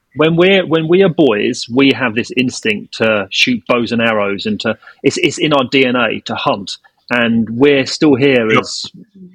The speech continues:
Speaker 1: thirty, forty, fifty, sixty-year-old men. We still have it in our instinct to go out and play cowboys and Indians. If we're even allowed to say cowboys and Indians anymore, I don't even know if we're allowed to say that anymore.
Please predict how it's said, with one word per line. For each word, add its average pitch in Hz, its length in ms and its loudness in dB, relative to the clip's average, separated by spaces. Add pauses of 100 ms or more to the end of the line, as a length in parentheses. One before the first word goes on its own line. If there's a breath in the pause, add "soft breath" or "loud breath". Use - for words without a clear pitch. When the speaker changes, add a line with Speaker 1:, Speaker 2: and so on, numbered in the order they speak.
(300)
Speaker 1:
thirty, 120 360 0
forty, 120 440 0
fifty, 123 380 -4
sixty-year-old 139 720 0
men. 143 160 0
We 151 60 -2
still 202 240 0
have 202 320 -2
it 139 120 -4 (140)
in 185 200 2
our 139 200 0
instinct 127 560 -6
to 135 140 -4
go 151 140 4
out 151 240 2
and 131 120 -12 (100)
play 127 460 0 (960)
cowboys 135 460 2
and 123 80 0
Indians. 113 460 0
If 127 80 0
we're 185 80 4
even 214 240 2
allowed 240 360 2
to 202 60 -10
say 151 180 0
cowboys 131 460 -2
and 123 80 0
Indians 117 320 0
anymore, 110 380 2
I - 20 2
don't 151 160 0
even 151 120 -2
know 156 80 0
if 160 80 0
we're 170 60 4
allowed 175 120 2
to 180 60 -4
say 214 220 0
that 202 140 2
anymore. 104 360 -14